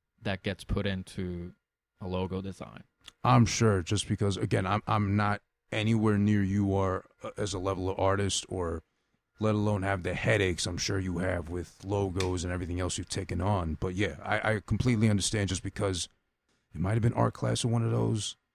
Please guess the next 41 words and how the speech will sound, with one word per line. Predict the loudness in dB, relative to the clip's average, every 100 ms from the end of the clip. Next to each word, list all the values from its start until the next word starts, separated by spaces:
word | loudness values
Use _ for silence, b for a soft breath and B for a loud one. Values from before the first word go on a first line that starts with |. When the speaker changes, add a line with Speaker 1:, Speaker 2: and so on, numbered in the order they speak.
| _ _ _ _ 4
Speaker 2:
where | 6 8
we | 6 6
had | 4 4
the | 2
really | 4 2 2
artsy | 0 0 -2
fartsy | -2 -2 -2 -4
teachers | -4 -6 -6 -4
that | -4
insisted | -4 -2 -2 -2 -2 -2
on | -2 0
art | 2 4
is, | 4 4 4
you |
know, | 6 6 4 b b b
what | 4 4 4
you |
see, | 2 6 8 8
but | 6 4
what | 4 2
you | -2
see | 2 4 4
isn't | 4 2 2
the | 4
only | 6 6
thing | 4 2 2
out | 2 2
there | 0
or | 0
whatever | 0 -4 -4
kind | -4
of | -4
thing. | -6 -6 -8 -14 _ _
You | 0 2
have | 2
to | 0
encompass | 2 2 2 0 0
everything | -2 -2 -2 -4
that | -4 -6
comes | 0 2 2
with | 0 -2 -2